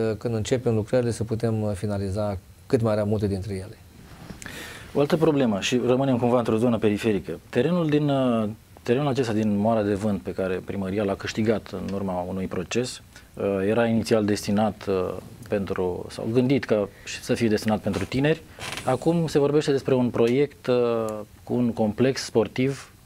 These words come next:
Speaker 2: de cincizeci și patru de
Speaker 1: Nu numai, acolo se
Speaker 2: milioane de
Speaker 1: discu-,
Speaker 2: euro.
Speaker 1: nu, acolo nu, o parte numai din teren. Acolo astăzi
Speaker 2: Vă
Speaker 1: se
Speaker 2: rog.
Speaker 1: discută încă despre un puz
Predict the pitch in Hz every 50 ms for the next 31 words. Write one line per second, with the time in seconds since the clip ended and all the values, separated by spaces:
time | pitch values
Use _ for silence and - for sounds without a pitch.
0 | - - - - 117 107 - - 131 123 123 110 - - 117 107 107 104 104 107
1 | 104 202 220 233 190 131 117 117 117 110 110 139 170 185 165 113 113 110 104 101
2 | 98 95 90 - - - - - 135 127 127 156 175 151 107 92 - 143 147 151
3 | 165 185 214 220 190 139 139 131 117 120 - 233 226 131 - 131 113 110 110 104
4 | 104 98 101 95 95 95 - 107 98 98 95 95 - - - - - - - -
5 | - - - - 131 113 110 - 180 208 214 175 165 170 156 - 180 165 143 156
6 | 143 104 139 135 - - - 170 165 165 151 147 151 147 - 151 139 131 120 117
7 | 120 - - 131 127 117 117 113 107 101 - - - - - - - - - -
8 | 127 117 110 127 151 156 - - -